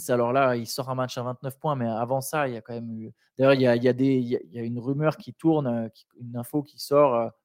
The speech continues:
c'est une, plutôt une rumeur comme quoi le, les Warriors seraient particulièrement agacés par l'état de la condition physique de Wiggins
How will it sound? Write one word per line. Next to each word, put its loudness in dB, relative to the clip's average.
c'est -16
une, -14
plutôt -2
une 2
rumeur 4
comme -4
quoi 4
le, 2
les 0
Warriors 8
seraient -2
particulièrement 6
agacés 4
par 2
l'état 4
de 0
la 0
condition -6
physique -8
de -2
Wiggins -4